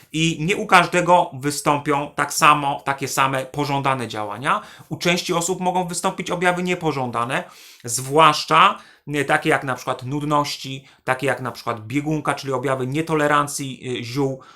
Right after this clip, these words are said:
zwłaszcza po walerianie czy kozłku lekarskim, to wtedy czasami u niektórych osób występuje dyspepsja i odbija się tą walerianą przez kilka, e, godzin. Moi drodzy, czyli,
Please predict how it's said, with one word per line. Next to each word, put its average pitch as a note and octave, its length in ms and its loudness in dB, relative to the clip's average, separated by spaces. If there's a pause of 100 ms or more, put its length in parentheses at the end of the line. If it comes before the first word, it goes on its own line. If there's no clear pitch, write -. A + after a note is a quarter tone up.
(200)
zwłaszcza C3 760 0
po A#2 320 -2
walerianie C3 680 0
czy - 140 -12
kozłku C#3+ 520 -2
lekarskim, C3 580 -2 (300)
to C3+ 120 -2
wtedy C#3+ 580 0 (440)
czasami C3+ 380 -2
u C3+ 60 -4
niektórych C3+ 460 -4
osób B2+ 240 -6
występuje B2+ 520 -6
dyspepsja C3 920 -2 (240)
i - 100 -8
odbija A#2+ 400 -2
się A2+ 220 -6
tą A2+ 160 -8
walerianą A#2 580 -4
przez - 260 -10
kilka, A2 320 -10 (400)
e, G#2+ 200 -2
godzin. G#2+ 400 -6 (880)
Moi D#3 160 0
drodzy, F#3+ 260 2
czyli, F3 560 0